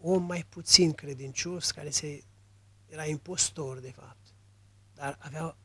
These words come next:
un ucenic care credea atât de mult în ceea ce făcea și învățătorul lui, dar și în Dumnezeu, încât <clears throat> era convins că Dumnezeu, indiferent ce ar face, dacă îl invocă, îl ajută.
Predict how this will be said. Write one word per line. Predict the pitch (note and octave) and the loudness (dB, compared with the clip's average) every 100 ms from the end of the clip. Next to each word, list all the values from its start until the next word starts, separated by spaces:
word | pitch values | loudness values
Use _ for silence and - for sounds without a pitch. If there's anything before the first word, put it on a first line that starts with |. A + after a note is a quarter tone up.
| - - | -20 -14
un | D3+ | -8
ucenic | D3+ - D3 F3 | 0 0 2 -2
care | - C#3+ | -4 -10
credea | C3+ C#3+ D3 D#3 E3 | -10 -6 -6 -6 -10
atât | - - E3 | -8 -6 -4
de | E3 | -4
mult | E3+ A#3 G#3 D#3+ | -2 0 0 -2
în | |
ceea | D#3 E3+ | -6 -4
ce | D3 D3 | -6 -10
făcea | - C#3+ E3 D3+ - - | -12 -10 -8 -8 -14 -14
și | - - F3 G3 E3+ - - - - - - | 0 2 6 6 6 -2 -20 -20 -20 -20 -20
învățătorul | E3 C#3 D3 C#3+ C3 D#3+ D3 | -18 -8 -4 -4 -2 -4 -4
lui, | D3+ C#3+ - - - | -6 -10 -14 -20 -20
dar | - | 4
și | - F3 | 8 8
în | |
Dumnezeu, | D#3+ C#3+ C3+ B2 C3+ F#3 - - - - - - - | 8 2 0 -2 -2 -8 -12 -20 -20 -20 -20 -20 -12
încât | D#3+ - A3 - - - - - - | -10 2 2 2 -2 -12 -14 -8 10
<clears throat> | C3+ A#3 A3+ A3+ - B2 - - - - - - - - - | 12 12 12 12 12 12 -2 -18 -20 -20 -20 -20 -20 -20 -20
era | - E3 | -8 -6
convins | - D#3 D3 C#3+ A#3 G#3 - | -4 -6 -4 -2 0 4 4
că | E3+ D#3+ - - - | 2 -8 -10 -20 -16
Dumnezeu, | - D3+ C#3+ F#3 F#3 - | 0 4 4 4 2 -2
indiferent | - A#3 G3 F3 E3 | 4 4 4 -2 -4
ce | |
ar | D3 | -4
face, | - F#3 E3+ | -6 -6 -4
dacă | D#3+ D#3+ | -4 -6
îl | |
invocă, | D3+ C#3+ E3+ D#3 | -8 -6 -10 -10
îl | |
ajută. | D3 C#3+ C3 | -10 -8 -10